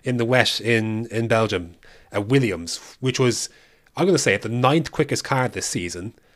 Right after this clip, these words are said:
stuck it on P two ahead of Lewis Hamilton, ahead of all the big names that you know, in a Williams was just, yeah,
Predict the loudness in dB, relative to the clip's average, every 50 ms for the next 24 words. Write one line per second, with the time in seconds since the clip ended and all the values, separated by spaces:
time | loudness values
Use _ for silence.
0 | _ _ _ _ _ _ -12 -8 -2 -2 0 2 0 0 -2 -2 -8 -6 -4 0
1 | 0 0 0 0 0 0 0 0 2 2 2 4 4 2 2 2 2 2 0 0
2 | 0 -4 -6 -6 -6 -2 0 2 2 2 0 -2 -2 0 0 -2 -2 -6 -10 -18
3 | _ -20 -20 -20 -20 _ _ _ -4 0 2 4 4 4 4 2 2 0 -2 0
4 | 0 -2 -2 -2 -2 -4 -6 -6 -6 -8 -8 -6 -6 -6 -6 -8 -10 _ _ _
5 | _ _ _ _ _ _ _ _ _ _ _ _ _ _ _ -4 0 0 0 2
6 | 4 4 4 4 2 0 -2 -4 -6 -6 -6 -6 -6 -6 -4 -2 -2 -2 -2 -4
7 | -6 -8 -8 -4 -4 -4 -4 -4 -6 -8 -8 -8 -10 -12 -10 -12 -10